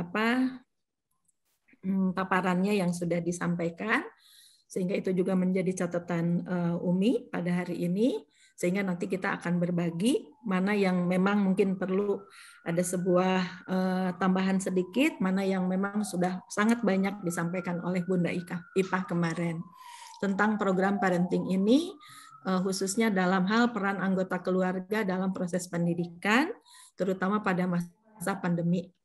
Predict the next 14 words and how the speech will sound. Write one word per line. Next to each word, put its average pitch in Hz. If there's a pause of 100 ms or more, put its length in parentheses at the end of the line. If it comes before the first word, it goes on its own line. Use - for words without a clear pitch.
(160)
eh, 170
covid 180
nineteen 175
ini, 202
gitu -
ya. 180 (640)
Nah, 190
eh, 202
tadi 196
sudah 208
dipaparkan 190
oleh 185
Pak 185
Purnama 185